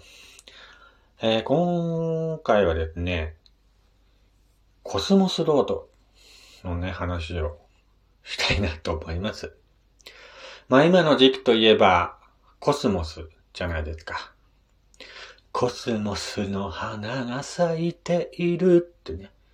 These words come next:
そんな歌はない。はい。えーっと、御所港にね、コスモスロードっ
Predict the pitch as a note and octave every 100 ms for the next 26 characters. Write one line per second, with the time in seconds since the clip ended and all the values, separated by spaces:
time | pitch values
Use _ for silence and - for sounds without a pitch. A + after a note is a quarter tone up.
0 | _ _ _ _ - - G#2+ A#2+ A2+ -
1 | F#2 D#2 D#2+ E2 _ _ _ - F2+ F#2+
2 | - _ _ - - - - _ - _
3 | _ - A2 A2+ A2 G#2+ G#2 G#2 - G2+
4 | G2+ G#2+ - _ _ _ _ _ _ _
5 | _ _ _ _ _ - _ E3 - G#3+
6 | - C#3 - - _ _ - E2 F#2 A#2+
7 | - _ _ - - F3+ F3 - E3+ D#3
8 | G2+ -